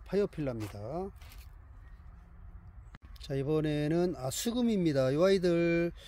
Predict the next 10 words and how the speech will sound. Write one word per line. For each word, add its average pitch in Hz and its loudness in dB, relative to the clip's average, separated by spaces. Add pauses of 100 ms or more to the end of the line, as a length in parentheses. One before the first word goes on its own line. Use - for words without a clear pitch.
(520)
아, 147 -2
얼굴 185 8
많은 175 4
군생들이고요. 156 4
이렇게 139 2
멋지게 143 -2
금이 127 0
잘 - -4
들어 135 0
있습니다. 113 -2